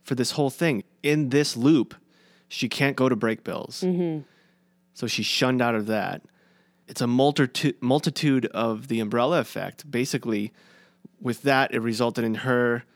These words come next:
Speaker 1: becoming a witch.
Speaker 2: A hedge witch, yeah.
Speaker 1: Which we know what happened there. And then meeting the fox, which we know what happened there.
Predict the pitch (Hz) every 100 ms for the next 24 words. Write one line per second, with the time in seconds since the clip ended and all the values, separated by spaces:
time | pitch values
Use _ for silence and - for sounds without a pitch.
0 | _ _ _ - 117 123 117 113 101 107
1 | 139 - - - _ _ _ _ _ _
2 | _ 214 185 185 175 175 165 - - -
3 | 185 175 170 170 - _ _ _ - 127
4 | 110 113 113 113 110 101 104 107 107 110
5 | 104 101 - - _ - 113 107 104 101
6 | 101 101 107 104 104 107 104 104 101 -
7 | 156 156 - - 110 101 110 101 90 101
8 | - 98 113 117 104 98